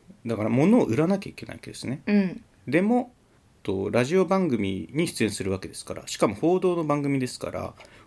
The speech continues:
Speaker 1: 報道っていうのは時にこう社会で起きた深刻なニュースとかも扱うわけです。
Speaker 2: はい。
Speaker 1: で、どんな深刻なニュースがあっても、その後の若松さんは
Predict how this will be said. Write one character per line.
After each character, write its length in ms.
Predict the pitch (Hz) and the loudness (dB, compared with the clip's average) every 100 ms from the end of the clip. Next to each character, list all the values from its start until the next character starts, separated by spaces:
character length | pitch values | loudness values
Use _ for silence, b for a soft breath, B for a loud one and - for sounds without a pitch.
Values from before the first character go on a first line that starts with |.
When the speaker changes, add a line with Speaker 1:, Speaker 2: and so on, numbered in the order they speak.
| - | -2
Speaker 1:
報 140 | 180 | 0
道 140 | 180 180 | 2 0
っ 40 | |
て 120 | 180 | 0
い 40 | 180 | 0
う 40 | |
の 120 | 156 | 2
は 120 | 156 | 2
時 260 | - 190 226 | 0 0 2
に 140 | 165 | 2
こ 120 | - 104 | 0 -6
う 60 | |
社 160 | - 143 | -8 -4
会 200 | 143 104 | 0 0
で 60 | |
起 200 | 104 104 | -2 -8
き 0 | |
た 240 | - 101 104 | -10 -10 -10
深 240 | - 165 | -4 -2
刻 220 | 160 156 160 | 0 0 0
な 260 | 151 147 127 | 0 0 0
ニ 80 | 147 | 0
ュ 20 | |
ー 20 | |
ス 80 | - | -2
と 100 | 104 | -4
か 80 | 120 | -4
も 80 | 90 | -4
扱 280 | - - | -4 -4
う 40 | 107 | -4
わ 100 | 101 | -4
け 100 | - | -8
で 100 | - | -16
す。 240 | - - - | -14 -16 -12
Speaker 2:
は 180 | 190 | -6
い。 120 | 175 - - | -6 -4 -2
Speaker 1:
で、 80 | |
ど 180 | 113 202 | 4 4
ん 60 | 302 | 4
な 80 | 220 | 0
深 220 | - 131 | -4 -6
刻 240 | 131 127 | -6 -4
な 100 | 131 | -2
ニ 80 | 139 | -2
ュ 40 | |
ー 20 | 156 | -4
ス 140 | - | -4
が 80 | 101 | -6
あ 20 | |
っ 60 | 101 | -6
て 160 | - | -2
も、 200 | 110 110 | 0 0
そ 160 | - 185 | 0 4
の 140 | 226 | 6
後 180 | 262 254 | 6 4
の 80 | 98 | 0
若 180 | 98 190 | 0 0
松 200 | 170 - | 0 -2
さ 100 | 90 | -6
ん 120 | 92 | -4
は 260 | 107 107 | -4 -4